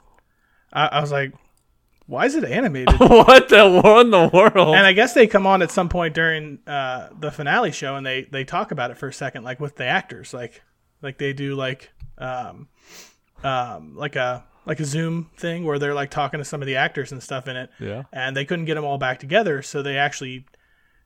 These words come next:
Speaker 1: basically did just voice acting. They just used their voices and made, uh, like, half of it animated. And the, the,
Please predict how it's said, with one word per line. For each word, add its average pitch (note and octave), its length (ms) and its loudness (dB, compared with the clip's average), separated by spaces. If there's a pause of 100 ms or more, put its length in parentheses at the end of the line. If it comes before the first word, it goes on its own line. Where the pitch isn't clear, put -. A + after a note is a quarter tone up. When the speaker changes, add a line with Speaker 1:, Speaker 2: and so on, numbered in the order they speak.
(120)
Speaker 1:
basically C#3 340 -6
did C3+ 340 -6
just - 260 -12
voice D#3+ 260 -2
acting. B2 340 -8
They B2+ 140 -14
just C3+ 180 -14
used C3+ 180 -10
their C3+ 120 -10
voices C#3+ 440 -8
and C3 380 -14
made, C#3+ 400 -10 (180)
uh, C3 120 -10 (180)
like, C3+ 380 -12
half - 440 -4
of C3+ 120 -8
it B2+ 180 -10 (800)
animated. C3 680 -6
And F3+ 160 -4
the, D#3+ 140 -8 (120)
the, E3 340 -10